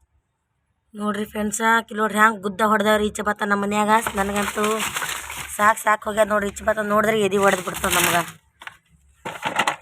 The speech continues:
ಇವ್-, ಇಲ್ಲೇ ಅಲ್ರಿ ಎಲ್ಲ ಕಡೆ ಹೊಡ್ದಾರ. ನಿಮ್ಗೆ ತೋರಿಸ್ತೀನಿ ನಮ್ರಿ ಎಲ್ಲ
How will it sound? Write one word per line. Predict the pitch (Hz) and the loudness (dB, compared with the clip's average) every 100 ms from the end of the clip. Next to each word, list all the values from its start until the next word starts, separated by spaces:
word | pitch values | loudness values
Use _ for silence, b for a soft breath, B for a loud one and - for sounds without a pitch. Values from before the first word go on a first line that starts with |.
| - - - - - - - - - - - _ - - - - - - - - | -4 -2 2 2 4 4 2 0 -8 -8 -8 _ -14 -12 -12 -16 -20 -20 -18 -10
ಇವ್-, | 196 - | -8 -6
ಇಲ್ಲೇ | 226 220 277 | -4 2 4
ಅಲ್ರಿ | 269 269 262 254 | 4 0 -4 4
ಎಲ್ಲ | 214 220 | 6 6
ಕಡೆ | 240 240 | 4 0
ಹೊಡ್ದಾರ. | 214 214 220 | 2 2 2
ನಿಮ್ಗೆ | 208 190 | 2 -2
ತೋರಿಸ್ತೀನಿ | 202 196 208 208 | 0 0 0 -2
ನಮ್ರಿ | 196 196 | 0 2
ಎಲ್ಲ | 185 190 | -2 -4